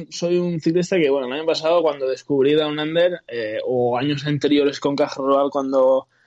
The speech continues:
íbamos al Tour de, de San Juan, ahí Argentina, pues soy, soy un corredor que, claro, en invierno, eh, bueno,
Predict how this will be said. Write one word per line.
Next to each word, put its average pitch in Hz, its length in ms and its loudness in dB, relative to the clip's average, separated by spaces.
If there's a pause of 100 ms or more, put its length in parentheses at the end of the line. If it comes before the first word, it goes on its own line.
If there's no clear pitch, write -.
(220)
íbamos 151 420 -2
al 143 100 -4
Tour 147 180 -4
de, 143 300 0
de 139 100 -2
San 135 180 -10
Juan, 180 380 -4 (100)
ahí 135 180 -4
Argentina, 143 580 -4 (420)
pues 151 180 0
soy, 170 300 0
soy 160 240 -2
un 165 80 -4
corredor 160 400 2
que, 156 120 -6
claro, 151 260 -2
en 135 100 -4
invierno, 147 580 -6 (500)
eh, 143 420 0
bueno, 135 320 -4